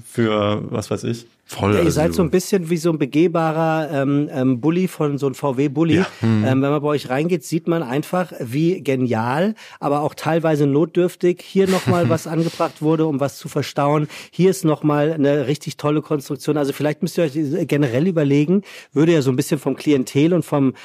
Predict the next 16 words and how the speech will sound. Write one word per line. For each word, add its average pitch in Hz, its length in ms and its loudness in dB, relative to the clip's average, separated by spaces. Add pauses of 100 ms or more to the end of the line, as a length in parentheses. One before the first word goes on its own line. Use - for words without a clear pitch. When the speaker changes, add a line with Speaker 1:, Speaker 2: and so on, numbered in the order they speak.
(140)
Speaker 3:
vom 131 240 2
Nachhaltigkeitsaspekt, 139 1080 -2
äh, 147 280 2
eventuell 135 400 2
passen, 139 340 0
äh, 151 160 0
ob 143 160 -2
ihr 139 160 4
nicht 127 200 -4
eine 147 60 -4
Kooperation, 143 760 0
äh, 139 260 0
mit 139 140 -2
ikea 160 420 0
zusammen 113 400 0
macht, 127 220 0